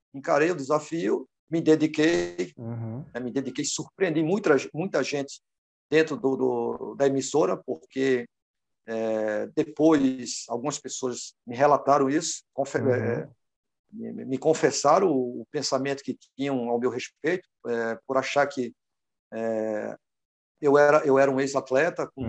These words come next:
Speaker 1: com o
Speaker 2: Uhum.
Speaker 1: nome que, que eu carrego dentro do Estado, que eu não iria me dedicar, que eu iria, é, é, é, dar trabalho a eles,
Speaker 2: Sim.
Speaker 1: né? E eu fiz o contrário, eu me dediquei o máximo, mesmo sabendo
Speaker 2: Uhum.
Speaker 1: que o contrato era curto, era só de seis meses, mas eu me dediquei para que esse contrato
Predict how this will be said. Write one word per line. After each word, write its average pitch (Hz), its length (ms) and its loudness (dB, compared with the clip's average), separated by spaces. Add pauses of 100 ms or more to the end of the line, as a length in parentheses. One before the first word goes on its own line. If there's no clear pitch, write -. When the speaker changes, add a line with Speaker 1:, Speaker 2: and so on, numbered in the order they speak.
Speaker 1:
com 107 80 -6
o - 40 -6
Speaker 2:
Uhum. 127 60 -6
Speaker 1:
nome 151 360 0
que, 123 480 -6 (680)
que 147 60 -2
eu 139 60 4
carrego 143 480 4
dentro 135 220 -2
do 135 60 -8
Estado, 165 540 0
que 143 100 -2
eu 147 60 2
não 151 120 0
iria 139 280 -2
me 131 120 0
dedicar, 143 640 -2 (420)
que 143 100 -2
eu 139 80 2
iria, 139 320 4 (420)
é, 123 220 -6
é, 120 380 -6
é, 110 40 -10
dar 135 140 2
trabalho 131 480 4
a 123 80 4
eles, 180 500 -2 (180)
Speaker 2:
Sim. 107 180 -8 (160)
Speaker 1:
né? 156 280 -4 (200)
E - 80 -8
eu - 60 -6
fiz - 180 -6
o 196 60 -10 (140)
contrário, 180 520 4 (140)
eu 135 120 -2
me 160 100 -2
dediquei 156 600 -2
o 170 100 -4
máximo, 170 560 0 (420)
mesmo 190 380 2
sabendo 147 380 0
Speaker 2:
Uhum. 143 60 -6
Speaker 1:
que 143 100 -6
o 131 40 -6
contrato 127 540 -4
era 123 140 -2
curto, 156 380 -6
era 117 100 0
só 131 180 -6
de 113 80 -8
seis 120 300 -6
meses, 147 420 -4
mas 123 180 -4
eu 143 60 0
me 139 140 -6
dediquei 131 500 -2
para 123 160 -8
que - 120 -8
esse 131 140 -8
contrato 123 440 -6